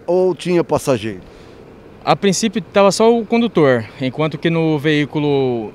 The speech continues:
Speaker 2: Fox, é, tinha o condutor e algumas crianças. Uma delas, é, sofreu, é, está, sentia dor na perna.
Speaker 1: Agora, pela cinemática do acidente,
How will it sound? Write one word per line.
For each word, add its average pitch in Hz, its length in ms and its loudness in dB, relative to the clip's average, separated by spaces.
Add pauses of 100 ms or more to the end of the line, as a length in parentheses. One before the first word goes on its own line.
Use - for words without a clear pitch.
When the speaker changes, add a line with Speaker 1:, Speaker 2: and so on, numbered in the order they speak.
(100)
Speaker 2:
Fox, - 640 -2 (440)
é, 131 280 0 (320)
tinha 160 180 -2
o - 20 0
condutor 180 540 2 (100)
e 180 160 -2
algumas 180 300 0
crianças. 135 400 0
Uma 156 180 -2
delas, 147 440 0 (100)
é, 139 240 0
sofreu, 143 880 0 (100)
é, 110 640 -2 (600)
está, 139 280 -4
sentia 165 400 0
dor 170 380 4 (300)
na 156 120 2
perna. 120 440 0 (240)
Speaker 1:
Agora, 160 340 0
pela 202 640 2 (180)
cinemática 151 760 0
do 131 120 0
acidente, 127 920 -2